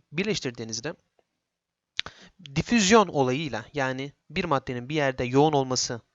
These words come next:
diğer yerde az olmasından dolayı buradaki deliklerin karşı tarafa doğru hareketini göreceğiz. Şu maviyle gösterdiğim ok, e, oklar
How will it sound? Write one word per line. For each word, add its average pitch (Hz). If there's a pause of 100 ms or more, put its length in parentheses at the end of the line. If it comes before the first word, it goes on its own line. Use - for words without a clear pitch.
(180)
diğer 147
yerde 127
az 156
olmasından 143
dolayı 127 (320)
buradaki 202 (180)
deliklerin 147 (1000)
karşı 185
tarafa 143
doğru 127
hareketini 135
göreceğiz. - (3000)
Şu -
maviyle 165
gösterdiğim 131
ok, - (540)
e, 120
oklar -